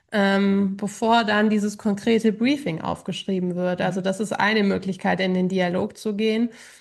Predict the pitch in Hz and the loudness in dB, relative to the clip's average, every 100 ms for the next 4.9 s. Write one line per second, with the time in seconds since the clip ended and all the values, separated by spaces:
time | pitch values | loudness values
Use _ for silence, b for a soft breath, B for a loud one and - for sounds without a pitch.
0 | B - 196 190 202 190 226 220 214 220 | B -2 0 0 2 2 4 2 2 0
1 | - 202 202 196 196 190 214 202 190 208 | 2 0 0 -2 -2 0 0 0 0 2
2 | 214 190 190 214 226 226 196 190 - 226 | 2 2 0 0 0 0 0 -2 -2 -2
3 | 226 202 185 180 196 226 - B B B | 0 0 0 0 0 -2 -6 B B B
4 | B B - 190 190 190 190 190 196 | B B -6 -2 -2 -2 -2 -2 -4